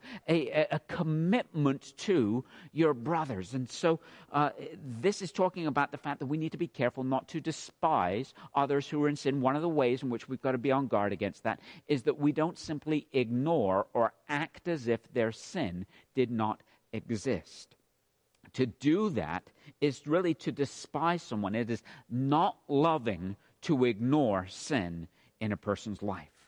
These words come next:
Uh, likewise, we have to be careful that we don't despise, uh, uh, any who are, are, uh, the Lord's people by a harsh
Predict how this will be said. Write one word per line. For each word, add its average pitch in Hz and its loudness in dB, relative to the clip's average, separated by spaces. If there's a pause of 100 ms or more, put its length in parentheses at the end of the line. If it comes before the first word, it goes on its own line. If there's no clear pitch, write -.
(1500)
Uh, 151 2
likewise, 147 2
we 147 4
have 151 2
to 156 -10
be 147 2
careful 151 2
that 147 2
we 139 4
don't 139 0
despise, 151 0 (260)
uh, 147 -4
uh, 143 2 (120)
any 151 4
who 139 4
are, 127 2
are, 131 2 (180)
uh, 127 2
the 120 0
Lord's 135 2
people 156 -2 (240)
by 151 2
a 139 4
harsh 131 -2